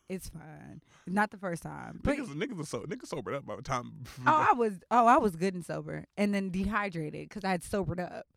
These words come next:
Speaker 1: So I was over it. That whole, that, that weekend, I was done. I was done. That Sunday, I went, picked up kiddo. We had a ball together. It was just
Speaker 2: Oh yeah, that, that, that Sunday, I ain't do a damn
Speaker 1: a damn thing. I was
Speaker 2: thing.
Speaker 1: exhausted. I didn't even wanna get out of my,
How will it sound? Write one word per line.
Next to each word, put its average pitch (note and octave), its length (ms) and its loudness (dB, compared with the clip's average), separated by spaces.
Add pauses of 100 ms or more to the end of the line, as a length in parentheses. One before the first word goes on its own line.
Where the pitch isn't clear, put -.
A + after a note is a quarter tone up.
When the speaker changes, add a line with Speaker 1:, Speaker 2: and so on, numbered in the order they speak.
(420)
Speaker 1:
So G3 320 6 (100)
I - 80 4
was C4 140 2
over F3 320 0
it. E3 220 -6 (120)
That B3 240 2
whole, B3+ 240 4
that, A#3 340 4
that A#3 160 4
weekend, A#3 480 2
I F#3+ 100 2
was F3 120 0
done. E3 360 -6 (680)
I F3+ 80 0
was F3 100 0
done. D3+ 260 -8 (260)
That A#3 140 2
Sunday, A#3 380 4
I F#3 120 -2
went, G3 280 0
picked G#3 180 2
up F#3+ 120 -2
kiddo. E3+ 340 -4
We F3+ 140 -4
had E3+ 120 0
a D#3+ 60 -2
ball D3+ 220 -2
together. D3+ 480 -8 (180)
It D#3 80 -4
was D3 240 -6
just - 260 -20 (260)
Speaker 2:
Oh C#3 100 -8
yeah, C3 160 -4
that, D3+ 180 -2 (140)
that, D3 320 -2
that D3+ 240 -2
Sunday, B2 480 -2 (520)
I B2+ 180 2
ain't A2 120 -6
do - 200 -12
a - 60 -20 (240)
damn B2 380 0
Speaker 1:
a B2 80 0
damn B2 180 4
thing. - 160 0
I A#3+ 80 0
was C#4+ 120 -2
Speaker 2:
thing. G#3+ 80 -4
Speaker 1:
exhausted. F3 600 -8
I - 80 -4
didn't F4 120 -4
even D#4+ 80 -4
wanna A3+ 140 -4
get G3+ 120 -8
out G3 80 -10
of G3 60 -12
my, F#3+ 160 -8